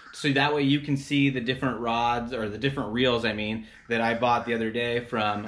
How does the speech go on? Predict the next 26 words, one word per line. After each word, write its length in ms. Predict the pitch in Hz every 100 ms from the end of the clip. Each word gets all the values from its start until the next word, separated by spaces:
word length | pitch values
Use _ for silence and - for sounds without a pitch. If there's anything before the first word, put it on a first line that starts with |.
| 101
um, 480 | 107 101 95 98 - - - 113
omnia 340 | 117 120 113
fishing 380 | - 120 127 120
dot 240 | 113 -
com. 520 | - 120 120 120 120 123 - - 113
Um, 200 | 113 113
I 60 |
really 280 | 117 120 117
think 320 | 113 120 117
that 400 | 120 113 110 - -
you'll 420 | 120 113 110 - -
get 140 | 127 127
a 40 |
good 160 | 117 123
understanding 460 | 120 113 123 117
of 100 | 110
why, 500 | 101 104 107 107 107 - - -
you 80 | 110
know, 60 |
I 100 | 101
picked 380 | 95 120 101 98
this 320 | 131 156 -
reel 640 | 123 127 143 143 143 139 - - -
with 280 | 113 110 -
this 240 | 127 131
rod, 640 | 123 123 127 123 120 120 113